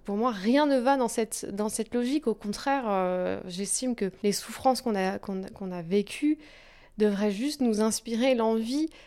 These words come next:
de les faire disparaître pour ceux à venir.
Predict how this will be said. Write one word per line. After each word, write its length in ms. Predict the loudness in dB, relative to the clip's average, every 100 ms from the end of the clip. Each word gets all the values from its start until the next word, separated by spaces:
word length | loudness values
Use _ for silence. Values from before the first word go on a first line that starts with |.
| -4
de 60 | 2
les 160 | 4 4
faire 220 | 2 0
disparaître 720 | -2 0 2 2 2 -2 -6
pour 220 | -10 -10 -8
ceux 160 | -6 -4
à 100 | -2
venir. 460 | 2 2 0 -4